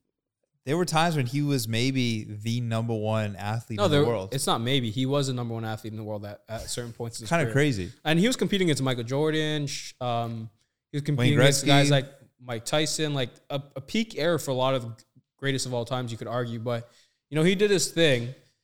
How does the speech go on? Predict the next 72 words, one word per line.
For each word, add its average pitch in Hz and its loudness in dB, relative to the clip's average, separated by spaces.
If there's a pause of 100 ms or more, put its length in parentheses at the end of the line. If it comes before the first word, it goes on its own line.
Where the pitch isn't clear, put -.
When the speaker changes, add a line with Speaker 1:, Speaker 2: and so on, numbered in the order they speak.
(200)
Speaker 2:
Speaking 226 0
of 196 0
all-time 165 0
greats, 139 0
his 143 0
rival, 135 0
Mika 139 -4
Häkkinen, 143 -4
had 131 -2
some 117 -8
very 131 -4
interesting 127 -6
things 123 -6
to 120 -10
say 156 2
Speaker 1:
Bro, 139 6
Speaker 2:
about 139 2
Mister 135 2
Speaker 1:
this 214 2
is 330 2
Speaker 2:
Lewis - -
Speaker 1:
all 170 6
just 135 4
Speaker 2:
Hamilton. 127 4
Speaker 1:
haterade. 107 4
Like, 113 4
I 147 4
see 123 2
it 147 6
and 151 2
I'm 135 2
like, 131 2
"Sh-." - -4 (160)
Speaker 2:
So 175 4
did 180 6
you 269 6
actually 269 4
read 156 6
it? 220 2
'Cause 160 -2
I 165 6
know 214 2
I 185 4
brought 143 4
it 147 -2
to - -2
your 143 -2
attention. 123 -4
Did 131 -6
you 165 -6
read 127 -4
the 127 -8 (160)
Speaker 1:
I 131 -8
Speaker 2:
article? 160 4
Speaker 1:
didn't 220 6
read 139 8
it, 208 2
but, 127 4
you 151 -2
know, 139 6
him 147 2
saying 143 2
that 120 4
Lewis 127 2
is 123 -2
sulking 117 0
behind 117 0
the 117 -4
scenes, 147 -4
that's 320 -2
bull-, 127 -4
that's, 170 2